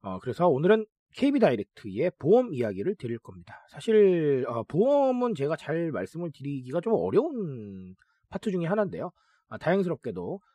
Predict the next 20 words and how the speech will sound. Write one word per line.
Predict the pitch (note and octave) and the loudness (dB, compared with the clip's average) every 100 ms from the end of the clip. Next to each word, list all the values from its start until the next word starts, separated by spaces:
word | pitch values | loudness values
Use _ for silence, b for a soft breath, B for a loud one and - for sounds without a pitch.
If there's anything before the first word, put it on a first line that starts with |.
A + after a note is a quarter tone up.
| _ | _
어, | - F#2+ | -12 -10
방금 | A2+ B2+ | -8 -4
말씀드렸다시피 | G#2+ G2 A#2 G2 G2+ - | -4 -4 -8 -8 -14 -18
제가 | G#2+ G2+ | -10 -10
보험 | G2+ C#3 E3+ | -4 -2 -2
광고를 | D3+ A2+ C#3+ F#3+ | -2 -8 -2 0
하는 | D#3+ D3 | -2 -6
게 | D3 | -8
아니라, | D#2+ F#2+ - _ | -8 -8 -8 _
아, | G2+ G2 F2 | -12 -8 -6
이런 | G#2 G#3 A#3 A3 G3+ F#3 | 0 0 0 -4 -6 -6
것들도 | D3 - D#3 C#3+ | -8 -6 -6 -6
트렌드에 | - G#3+ G3+ F3+ | -2 -2 0 -2
적응하고 | B2+ A#2+ D#3+ D3+ | -2 -6 -4 -6
있다라는 | G#2+ - G2+ A2 | -8 -8 -6 -2
걸 | G#3+ | -2
말씀을 | G3+ G#2 B2+ G#2 | -2 -4 -8 -14
드리는 | G#2 G2 | -12 -12
거기 | F#2 | -14
때문에 | E2+ D2+ C2 A#2 | -16 -20 -16 -10